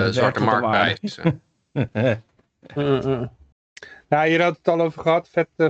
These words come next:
Speaker 3: verhoogt, eh, rente met, eh, nul komma vijfentwintig, eh, pro-, ja, procentpunt.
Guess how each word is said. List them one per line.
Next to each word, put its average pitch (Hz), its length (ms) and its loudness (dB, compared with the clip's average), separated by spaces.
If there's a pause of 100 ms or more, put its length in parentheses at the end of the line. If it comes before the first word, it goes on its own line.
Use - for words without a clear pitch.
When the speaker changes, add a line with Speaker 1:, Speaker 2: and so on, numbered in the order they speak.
Speaker 3:
verhoogt, 151 460 0
eh, 147 320 4
rente 160 380 2
met, 160 280 0
eh, 156 180 2 (500)
nul 156 240 2
komma 143 800 2
vijfentwintig, 143 960 0 (400)
eh, 131 500 2 (100)
pro-, 131 300 2
ja, 131 300 2 (800)
procentpunt. 131 1000 0